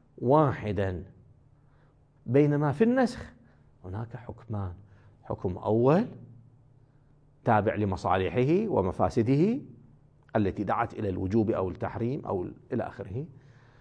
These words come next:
وحكم ثاني يرفعه. فالحكم الأول ثابت واقعا، ومن شأنه الاستمرار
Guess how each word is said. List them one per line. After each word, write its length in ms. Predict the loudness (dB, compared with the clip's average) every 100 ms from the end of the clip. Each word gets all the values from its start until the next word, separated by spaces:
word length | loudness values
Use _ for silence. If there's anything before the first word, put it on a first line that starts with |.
| -20 -16 -10
وحكم 400 | -8 -8 -6 -8
ثاني 460 | -8 -8 -6 -4
يرفعه. 920 | -4 -6 -8 -6 -6 -4 -4 -4 -6 -8 -12 -16 _ _ _ -20 _ _ _ _ -20 _ _ _ _ _ _ _ _ _ _ _ _ _ _ _ _ _ _ _ _ _ _ _ _ _ _ _ _ _ _
فالحكم 880 | -4 4 4 4 4 2 4 4 8
الأول 880 | 8 10 12 12 10 10 10 6 -2 -8 -20 -20 _ _ -20 _ _
ثابت 720 | 4 8 10 10 8 6 6
واقعا، 920 | 4 6 6 4 2 0 0 -2 -2 -10 -20 -20 -20 _ _ _ _ _ _ _ _ _ _ _ _ _ _ -16 0
ومن 440 | 4 6 6 2
شأنه 640 | 2 4 4 6 6 6
الاستمرار 880 | 6 4 2 2 6 8 8 6 2